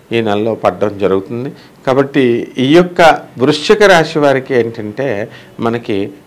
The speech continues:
ప్రయాణాలకు సంబంధించి చాలా, ఆ, అనుకూలంగా ఉంది. ఇక రెమెడీస్ దగ్గరికి వచ్చేసరికి ఈ శని జపం చేయండి, శని స్తోత్రాలు చదవండి, శనికి కిలో పావు నల్ల నువ్వుల్ని,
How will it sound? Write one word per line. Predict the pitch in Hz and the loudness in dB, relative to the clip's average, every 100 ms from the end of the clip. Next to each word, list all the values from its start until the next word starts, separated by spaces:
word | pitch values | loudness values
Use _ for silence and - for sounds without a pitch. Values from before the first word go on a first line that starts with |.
| _ | _
ప్రయాణాలకు | 117 117 117 110 95 | -6 -4 -4 -4 -8
సంబంధించి | - 95 92 92 98 95 - - | -14 -12 -10 -10 -12 -14 -18 -8
చాలా, | 87 87 98 - - - | -6 -6 -12 -20 -20 -16
ఆ, | - 95 92 - | -6 -4 -6 -8
అనుకూలంగా | 113 - 101 85 76 | -8 -8 -14 -14 -14
ఉంది. | 76 78 - | -14 -16 -18
ఇక | - | -12
రెమెడీస్ | - 95 104 120 120 - | -6 -4 0 -2 -2 -6
దగ్గరికి | 107 110 107 | -4 -2 -4
వచ్చేసరికి | 104 117 - 113 - 170 175 - - - - _ - | -6 -8 -6 -10 -6 -8 -8 -20 -20 -20 -20 _ -18
ఈ | - 135 143 143 143 143 139 135 - - | -6 0 4 4 4 4 2 -2 -6 -14
శని | - 160 190 | -2 4 4
జపం | 170 156 214 208 | 4 4 4 4
చేయండి, | 190 185 185 | 4 4 4
శని | 180 139 151 | 2 0 0
స్తోత్రాలు | 151 139 147 156 151 | 2 2 4 2 2
చదవండి, | 135 131 135 147 | 2 0 0 -2
శనికి | 143 123 135 156 | -2 -4 -4 -6
కిలో | 131 123 123 | -2 0 0
పావు | 120 120 117 | 0 0 0
నల్ల | 113 113 131 | 0 0 0
నువ్వుల్ని, | 123 120 127 147 | -4 -4 -4 -4